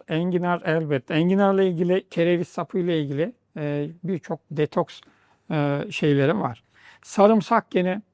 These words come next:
soğan, bunlar kükürt kaynağı. Kükürt eksikliği rutin pratikte ölçülmüyor ama çok fazla var. O yüzden, e, soğan, sarımsak içeren, e, gıdaları daha fazla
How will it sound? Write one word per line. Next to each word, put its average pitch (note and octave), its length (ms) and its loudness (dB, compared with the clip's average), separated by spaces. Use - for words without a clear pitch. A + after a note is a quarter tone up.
soğan, F3 500 2
bunlar D#3 360 0
kükürt - 320 -6
kaynağı. B2+ 500 -4
Kükürt E3+ 380 -2
eksikliği G3 580 2
rutin F3 480 0
pratikte E3+ 520 -4
ölçülmüyor D3+ 580 0
ama B2 100 -6
çok - 240 -6
fazla C3 460 -4
var. A#2 260 -16
O D#3+ 140 2
yüzden, F3 420 2
e, D#3 200 -4
soğan, E3 340 0
sarımsak E3+ 600 -2
içeren, D#3+ 460 -2
e, C#3+ 360 0
gıdaları D#3+ 600 2
daha D#3+ 180 2
fazla D3 460 -2